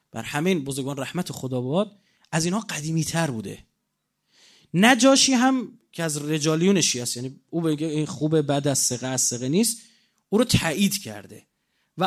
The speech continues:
آورده که این آقا مستقیم از امام کاظم روایت نقل می‌کرده. او چی میگه؟ او میگه هفت سفره. این برداشت می‌شه که این بزرگواران مثل شیخ کلینی، شیخ مفید، شیخ طوسی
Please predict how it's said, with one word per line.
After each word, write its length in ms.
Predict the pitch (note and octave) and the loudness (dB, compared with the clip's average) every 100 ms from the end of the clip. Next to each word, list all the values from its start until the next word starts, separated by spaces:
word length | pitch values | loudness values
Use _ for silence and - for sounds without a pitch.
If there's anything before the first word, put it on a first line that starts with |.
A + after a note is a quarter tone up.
| - | 0
آورده 600 | F3+ F#3+ F#3+ G3 F#3 B3+ | 4 6 6 4 4 -2
که 120 | - | -2
این 300 | - B3 C4 | -4 -2 -4
آقا 440 | - F#3+ F3+ F3+ A#3+ | -2 -2 -2 -2 -2
مستقیم 760 | A#3 G3 F#3 - G3 F#3 B3+ | 0 0 0 -2 -2 -2 -2
از 200 | A3+ F#3 F3+ | -2 -4 -4
امام 360 | F3+ F3+ F3+ | -2 -2 -2
کاظم 640 | F3+ - F3 F3 D#3+ A3 B3 | -4 -6 -4 -2 0 0 0
روایت 420 | F#3+ F3 F#3 E3+ | 0 2 2 2
نقل 220 | C3+ A2 | -2 -6
می‌کرده. 460 | A2 - G2+ - G#2+ _ _ _ _ _ _ _ _ | -8 -12 -16 -20 -20 _ _ _ _ _ _ _ _
او 140 | B3+ D4+ | 2 4
چی 200 | - D4 | 6 6
میگه؟ 200 | C#4 B3 | 4 2
او 140 | G#3+ | 2
میگه 320 | F#3+ D#3 E3 - _ | 2 2 -6 -8 _
هفت 300 | - G#2+ - | -12 -12 -10
سفره. 380 | - - - _ _ _ _ _ _ _ _ _ _ _ _ _ - - _ _ _ _ | -12 -12 -20 _ _ _ _ _ _ _ _ _ _ _ _ _ -20 -20 _ _ _ _
این 340 | - D#4+ F4+ B3 | 0 4 4 6
برداشت 640 | A3+ G#3 G3+ A#3 C#4 C4+ | 6 4 6 8 8 6
می‌شه 200 | G#3 G3+ | 0 0
که 120 | F#3+ | -2
این 240 | F#3+ G#3 F#3+ | 0 0 2
بزرگواران 840 | G3+ F#3+ G3 F#3+ F#3+ G3 G3 F#3+ | 2 2 0 0 2 2 4 2
مثل 240 | G3 F#3+ F#3+ | 2 0 -2
شیخ 240 | - F#3 | -2 -2
کلینی، 400 | F#3 F#3 F#3 F#3+ | -2 0 2 2
شیخ 260 | F#3 F#3 G3 | 2 0 2
مفید، 260 | F#3+ F#3+ | 0 0
شیخ 220 | - F#3 | -4 -4
طوسی 760 | F#3+ F#3 G3+ G3 A3 C4 D4 D4+ | -4 -4 -4 -2 -2 0 0 -4